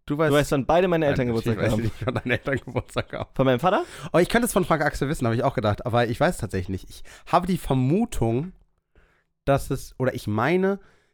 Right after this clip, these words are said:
Speaker 1: dass ich wurde ja von deinem Vater, deswegen ist es mir ein bisschen peinlich, dass ich das
Speaker 2: Hm.
Speaker 1: nicht weiß, weil ich wurde von deinem Vater jetzt schon mehrmals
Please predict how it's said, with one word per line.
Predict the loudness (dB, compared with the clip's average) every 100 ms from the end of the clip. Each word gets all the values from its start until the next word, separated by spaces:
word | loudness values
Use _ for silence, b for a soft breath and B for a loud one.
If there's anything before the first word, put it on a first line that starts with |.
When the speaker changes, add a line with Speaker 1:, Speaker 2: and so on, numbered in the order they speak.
| -6
Speaker 1:
dass | -6 -4
ich | -2
wurde | 0
ja | 0
von | 0
deinem | 0 0
Vater, | 4 4 4 0 0
deswegen | -2 0 -2 -2
ist | -4 -4 -6
es | -4
mir |
ein | -4
bisschen | -4 -2
peinlich, | 0 0
dass | -4 -8
ich | -6
das | -6 -6 -8
Speaker 2:
Hm. | -8 -4
Speaker 1:
nicht | -4 0
weiß, | 2 2
weil | -2
ich |
wurde | -4 -4
von | -4
deinem | -2
Vater | 0 0
jetzt | -2
schon | -4
mehrmals | -2 -2 -4